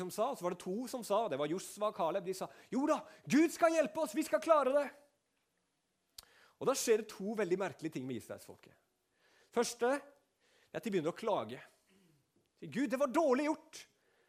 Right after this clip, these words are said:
Dårlig gjort å sende oss helt hit, og så kreve det umulige av oss! Vi klarer jo ikke å komme oss inn i dette landet her. Vi klarer ikke å seire over disse fiendene. Det hadde vært bedre om vi hadde dødd i Egypt.» Og så gråter de hele natten, og så sier Gud,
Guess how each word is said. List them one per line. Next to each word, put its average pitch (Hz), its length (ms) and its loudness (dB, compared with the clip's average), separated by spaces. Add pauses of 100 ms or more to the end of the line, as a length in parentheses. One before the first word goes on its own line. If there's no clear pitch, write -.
(160)
Dårlig 302 480 8
gjort 311 240 4
å 277 40 6 (240)
sende 285 440 6
oss - 160 -2
helt 285 240 2
hit, 294 120 2
og 240 80 -2
så - 120 -2
kreve 262 480 4
det 262 160 0
umulige 277 640 6
av 330 220 6
oss! - 160 -6 (1700)
Vi 294 160 0
klarer 285 580 8
jo 269 60 2
ikke 330 140 0
å - 60 -4
komme 320 200 4
oss 277 120 -2
inn 240 120 0
i 247 40 0
dette 226 160 2
landet 196 240 2
her. 196 80 -2
Vi - 160 -8
klarer 320 380 6
ikke 320 140 -4
å - 60 -8
seire 285 380 2
over 214 160 2
disse 202 200 -4
fiendene. 120 440 -4
Det - 320 -20
hadde 208 160 4
vært 170 160 -2
bedre 190 460 8 (580)
om 160 80 -4
vi 170 80 2
hadde 160 160 0
dødd 143 300 -2
i 139 80 2
Egypt.» - 500 -18 (640)
Og 117 160 -12
så 185 80 -4
gråter 170 340 2
de 185 60 0
hele 165 160 0
natten, 156 240 -4
og 151 80 -6
så 143 80 -10
sier 139 160 -4
Gud, 143 240 -4